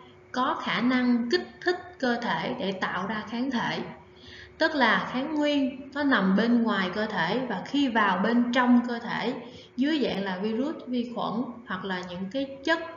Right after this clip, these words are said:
ở cơ thể virus, vi khuẩn thì nó sẽ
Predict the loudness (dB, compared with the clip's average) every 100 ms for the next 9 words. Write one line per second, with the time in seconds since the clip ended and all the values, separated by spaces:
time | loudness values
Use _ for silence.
0 | -16 -10 -6 -6 -4 -4 -4 -4 -4 0
1 | 0 0 -4 -4 -4 -4 -6 -4 -6 -8
2 | -14 -18 -8 2 2 2 -2 -8 -12 -6
3 | -2 -2 -2 -6 -8 -8 -6 -6